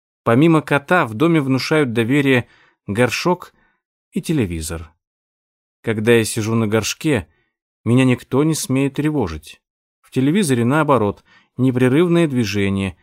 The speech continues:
а ещё он урчит, как кошка. По телевизору постоянно показывают разные истории.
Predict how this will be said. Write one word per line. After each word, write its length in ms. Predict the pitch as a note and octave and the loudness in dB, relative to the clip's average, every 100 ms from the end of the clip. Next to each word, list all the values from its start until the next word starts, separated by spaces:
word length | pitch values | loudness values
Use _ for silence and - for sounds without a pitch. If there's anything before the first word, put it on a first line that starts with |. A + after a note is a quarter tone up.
| _ _ _ _ _ | _ _ _ _ _
а 160 | F2+ | -6
ещё 280 | F#2 - A#2+ | -4 -2 0
он 200 | A2+ A2 | 0 0
урчит, 500 | A2 - - G#2 - | -2 -4 -4 -4 -8
как 240 | - F2 | -12 -14
кошка. 680 | - G#2 F2 - - D#2 - _ _ _ _ _ _ _ | -10 -8 -6 -8 -12 -14 -16 _ _ _ _ _ _ _
По 120 | G#2+ | -8
телевизору 600 | G2+ A2+ A2+ C#3+ B2+ A#2+ | -4 -2 0 2 2 -2
постоянно 640 | A2 A2 - A2+ C3+ C3+ | -4 -8 -4 -2 -2 -2
показывают 720 | A#2+ A#2 B2+ B2 B2 A#2+ A2+ A#2 | -2 -4 -2 -2 -2 -2 -2 -2
разные 500 | A#2+ A2+ A#2 A#2 B2+ | -2 -2 -4 -4 -8
истории. 640 | - - F2 D#2 D2+ - | -10 -8 -8 -8 -12 -14